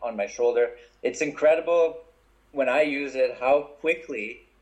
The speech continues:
and how effectively you start feeling the action. Um, the C B D has some way to penetrate through the, the muscles right down to,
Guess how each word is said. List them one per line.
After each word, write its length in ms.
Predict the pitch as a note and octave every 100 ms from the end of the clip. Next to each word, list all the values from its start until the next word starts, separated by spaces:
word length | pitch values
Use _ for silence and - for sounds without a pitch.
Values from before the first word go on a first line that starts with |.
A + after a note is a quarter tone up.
| _ _ _ -
and 120 | A#2+
how 220 | B2 C#3 C#3
effectively 880 | C3+ C3+ C#3+ D#3 B2+ A#2+ A2 A2+ - _ _
you 200 | _ C#3 D3
start 280 | D#3 D3
feeling 360 | D3 C3+ C#3 C#3+
the 120 | B2+
action. 360 | G#2 D#3+ - - - _ _ _ _ _ -
Um, 480 | A2+ A#2 A2+ A2 G#2+ -
the 80 | C#3+
C 220 | - G3+
B 160 | G#3+ G3+
D 140 | C#3+
has 380 | D#3+ D3 C#3 -
some 360 | - C#3+ D#3 D3
way 380 | C3+ D3 D3 -
to 100 | C#3
penetrate 760 | A2+ C#3+ C#3 D3+ - C#3+ C3+ - _ _ -
through 340 | - D3 F3+
the, 320 | F3+ D#3 B2 - -
the 100 | -
muscles 680 | C3 - E3 - A2+ G#2+ - _ _ _ _ _
right 260 | A2 C#3+ -
down 300 | C3+ C#3+ -
to, 520 | - C#3+ C3 A2+ G#2